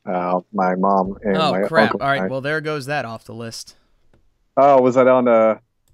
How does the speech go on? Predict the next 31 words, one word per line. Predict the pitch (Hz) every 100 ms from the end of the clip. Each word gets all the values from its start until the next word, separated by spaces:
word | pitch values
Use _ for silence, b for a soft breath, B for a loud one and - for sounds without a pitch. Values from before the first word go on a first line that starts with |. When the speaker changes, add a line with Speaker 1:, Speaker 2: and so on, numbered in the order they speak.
| _ _
Speaker 1:
<laughs> | 127 - 156 117 110
Movie | 123 123
Swap? | - 135 123 _
Speaker 2:
It | 127 143
was. | 170 156 104 - - _ _
I | -
couldn't | 139 233
believe | 196 190 202
you |
Speaker 1:
Oh. | 131
Speaker 2:
hadn't | 117 147
seen | 123 160 143
that. | 110 90 _ _ _ _ _ _ _ _ _
Speaker 1:
Yeah, | 226 339
uh, | 202 190 185 170
I | 170
wanted | 208 247 -
to, | 131 131
but | 131
I | 127
just | 139 -
never | 143 139
got | 127 127
around | 120 135
to | 135 110
it. | 107
And, | 117 120
uh, | 117
it's | 180
good. | - 339 - -
It's, | - -